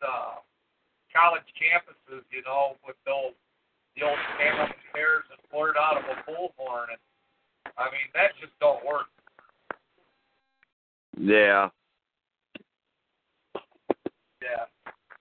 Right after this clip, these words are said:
Speaker 2: Yeah.
Speaker 1: Back in the
Speaker 2: I
Speaker 1: day,
Speaker 2: mean
Speaker 1: the Klansmen could have done it with the Klan hood on. You know, they, every once, a couple times a year, they'll have a parade through town, and,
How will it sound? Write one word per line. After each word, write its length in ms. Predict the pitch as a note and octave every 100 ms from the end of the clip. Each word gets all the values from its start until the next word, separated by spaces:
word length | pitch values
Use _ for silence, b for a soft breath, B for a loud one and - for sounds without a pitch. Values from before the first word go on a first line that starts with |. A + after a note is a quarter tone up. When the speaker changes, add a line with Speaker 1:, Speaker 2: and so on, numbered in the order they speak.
| _ _ - _ _ _ _ _ - - - - - - - - - - - -
Speaker 2:
Yeah. 180 | - - - - - - - -
Speaker 1:
Back 260 | G#3 -
in 80 | F#3 F3+
the 80 |
Speaker 2:
I 40 | -
Speaker 1:
day, 240 | D#3+ D#4+
Speaker 2:
mean 160 | D4 C4+
Speaker 1:
the 20 | -
Klansmen 640 | - - - _ - D3 _
could 120 | D#3+ -
have 100 | -
done 200 | D3+ D3+
it 80 | D3 -
with 160 | - -
the 100 | - -
Klan 260 | C#3+ C#3+ C#3
hood 200 | C#3+ C#3
on. 240 | C3+ C#3 C#3 _
You 80 | -
know, 180 | C3+ C3+
they, 160 | B2 - _ -
every 300 | E3+ E3+ - - _ _ _ _
once, 240 | D#3+ F3 - _
a 180 | _ _
couple 280 | - E3+ D3+ -
times 280 | - - -
a 120 | -
year, 200 | - E3 D#3
they'll 180 | C#3+
have 160 | C#3+ D3
a 80 | C3+ -
parade 280 | D3 D3+ D3+ _
through 160 | - C#3+ -
town, 440 | C#3 C#3 C#3 C#3
and, 80 | B2